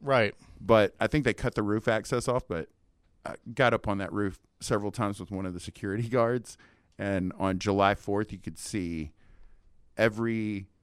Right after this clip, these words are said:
Speaker 2: July fourth fireworks celebration from there, from,
Speaker 1: Yeah.
Speaker 2: like, Garland to Plano to Frisco, everyone that was going on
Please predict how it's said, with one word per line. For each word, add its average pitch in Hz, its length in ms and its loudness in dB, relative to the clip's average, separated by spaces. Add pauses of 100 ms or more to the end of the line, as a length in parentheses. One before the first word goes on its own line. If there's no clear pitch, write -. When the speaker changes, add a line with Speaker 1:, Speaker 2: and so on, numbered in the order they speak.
(100)
Speaker 2:
July 98 380 2
fourth 95 560 -6 (100)
fireworks 92 540 0
celebration 82 840 -6 (180)
from 92 160 -6
there, 78 260 -4
from, 92 260 -8
Speaker 1:
Yeah. 113 140 2
Speaker 2:
like, - 300 -10 (280)
Garland 104 540 4
to - 80 -12
Plano 101 680 -2
to - 100 -20
Frisco, 92 720 -6 (380)
everyone 139 600 2
that 110 80 -8
was 110 140 -10
going 110 260 4
on 101 180 0